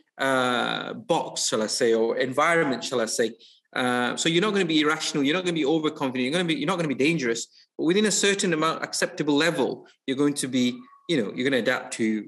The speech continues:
your surroundings. You're going to be agile. You're going to be, uh, you're gonna give it a try. You're going to do your best, right? Um, and a-, adapt, adapting to difficult situations, uh, complex situations, and so forth. Life's not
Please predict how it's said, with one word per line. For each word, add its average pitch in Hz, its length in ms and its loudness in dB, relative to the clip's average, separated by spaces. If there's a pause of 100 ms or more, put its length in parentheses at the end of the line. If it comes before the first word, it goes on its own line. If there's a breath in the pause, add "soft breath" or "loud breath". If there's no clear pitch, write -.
your 107 340 -2
surroundings. 110 560 0
You're 110 100 -2
going 120 180 0
to 120 100 -6
be 107 440 -4
agile. 107 440 -2
You're 107 100 -4
going 117 240 -4
to 110 80 -14
be, 107 260 -4 (400 loud breath)
uh, 110 40 -2
you're 120 160 -2
gonna 123 160 2
give 117 240 -4
it - 20 -6
a 101 40 -4
try. 120 400 -2
You're 104 140 -2
going 113 220 -4
to 117 80 -8
do 107 100 -8
your 107 120 -2
best, - 480 -2 (340)
right? 160 200 -4 (600 loud breath)
Um, 139 520 -2
and 180 100 2
a-, 180 160 0
adapt, 180 420 0 (120)
adapting 160 500 -2
to 127 540 0 (180)
difficult 127 340 -6
situations, 117 920 0 (420)
uh, 113 460 -2
complex 160 440 -2
situations, 117 520 0
and 110 100 -4
so 110 180 -4
forth. 101 360 -10
Life's 139 300 -4
not - 280 -4